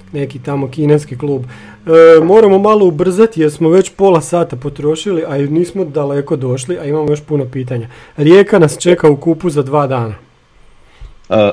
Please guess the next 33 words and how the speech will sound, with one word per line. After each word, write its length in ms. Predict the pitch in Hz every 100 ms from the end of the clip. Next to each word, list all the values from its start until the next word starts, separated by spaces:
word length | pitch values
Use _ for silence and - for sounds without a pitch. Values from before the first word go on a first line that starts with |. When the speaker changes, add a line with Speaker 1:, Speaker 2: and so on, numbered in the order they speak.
| -
Speaker 2:
e, 120 | 110
surprise, 580 | - 120 - 151 151 131
surprise. 560 | 131 131 117 92 104
Speaker 1:
Da. 100 | 143 151 _ -
Speaker 2:
Glavni 180 | 190 139
Speaker 1:
Is- 220 | 127 -
Speaker 2:
sudac 500 | 120 127 127 - - _
Zebec. 500 | 113 120 127 107 -
Speaker 1:
Zebec 440 | 165 190 202 - -
i 260 | 208 202 185 170 -
trener 400 | 165 170 185 160
Speaker 2:
Čudo 200 | 143 113
Speaker 1:
Tomić. 340 | 170 160 135
Speaker 2:
neviđeno. 260 | 127 - - - _ _ _ -
Speaker 1:
Da. 200 | 135 - _ - _ _ _ _ - -
Speaker 2:
O, 280 | 131 127 -
čekaj, 320 | 135 123 104
jel 140 | 104 101
to 180 | - 135
onaj 460 | 127 131 139 120 -
što 400 | - - 113 110
Speaker 1:
<laughs> 140 | 107 107
Da, 140 | -
Speaker 2:
nikad 180 | 117 -
Speaker 1:
da. 60 |
Speaker 2:
nije 160 | 107 120
doživio 360 | 123 120 135 131 -
količinu 500 | 113 113 110 127 127
mržnje? 540 | 120 113 123 120 120 120 -
Speaker 1:
E, 240 | 170 165
taj, 260 | 165 160 151
taj, 160 | 139 131
da. 180 | 123